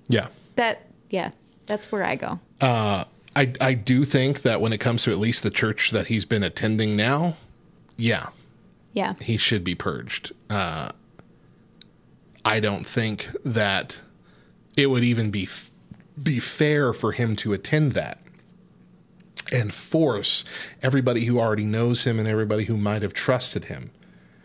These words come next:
Speaker 1: to have to try and put on a brave face and say that they're fine with him being here.
Speaker 2: Hmm.
Speaker 1: 'Cause essentially what that's gonna do is it's gonna create people that enable him, and the people that refuse to enable him are gonna leave.
Speaker 2: Yeah.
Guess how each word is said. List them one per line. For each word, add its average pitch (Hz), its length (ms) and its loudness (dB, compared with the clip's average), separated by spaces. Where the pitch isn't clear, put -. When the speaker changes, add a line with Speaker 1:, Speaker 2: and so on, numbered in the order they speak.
Speaker 1:
to 123 120 2
have 117 200 2
to 117 80 0
try 110 240 0
and 104 140 0
put 120 160 0
on 113 180 0
a 101 60 0
brave 101 440 0
face - 760 -2
and 101 200 -2
say 95 240 0
that 87 160 -12
they're 90 160 -2
fine 90 420 -4
with - 120 -12
him 85 140 -12
being - 320 -12
here. - 260 -16
Speaker 2:
Hmm. 190 260 -2
Speaker 1:
'Cause 92 160 -2
essentially 135 440 2
what 107 200 0
that's 101 180 0
gonna 98 200 -2
do 110 220 2
is 98 160 -2
it's 92 120 -6
gonna 95 180 -4
create 104 380 -2
people 113 280 -2
that 98 160 0
enable 113 400 0
him, 185 300 0
and 110 140 0
the 101 40 0
people 113 300 -2
that 101 260 0
refuse 185 480 0
to - 80 2
enable 101 300 0
him 104 180 -2
are 98 40 -2
gonna 98 200 -4
leave. - 460 -10
Speaker 2:
Yeah. 190 220 0